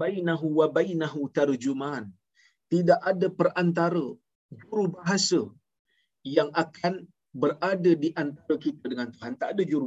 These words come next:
bahasa. Kita akan bercakap dengan, dengan Allah. Allah Ta'ala akan berinteraksi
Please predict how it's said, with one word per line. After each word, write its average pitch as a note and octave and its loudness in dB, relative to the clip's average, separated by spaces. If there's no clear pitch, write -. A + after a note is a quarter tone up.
bahasa. - -14
Kita E3 0
akan D#3+ 2
bercakap E3+ 0
dengan, D3 2
dengan D3 6
Allah. D3 4
Allah F3+ 4
Ta'ala E3+ -2
akan E3 -2
berinteraksi E3 0